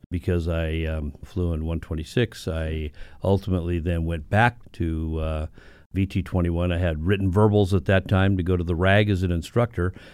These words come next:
but at that time, C N O said, "We're gonna man the training command at a hundred percent."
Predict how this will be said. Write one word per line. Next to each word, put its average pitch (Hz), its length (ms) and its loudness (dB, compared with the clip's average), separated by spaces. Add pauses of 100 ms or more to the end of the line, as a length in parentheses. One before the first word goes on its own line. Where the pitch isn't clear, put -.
(240)
but 90 100 0
at 82 100 -6
that 92 200 2
time, 85 220 2
C 90 240 0
N 87 80 2
O 87 140 0
said, 80 340 -2 (240)
"We're 87 160 -6
gonna 85 220 -2
man 85 260 -2
the 82 80 -4
training 85 300 -4
command 80 240 -4
at 78 80 -4
a - 20 -6
hundred 82 200 -2
percent." - 380 -8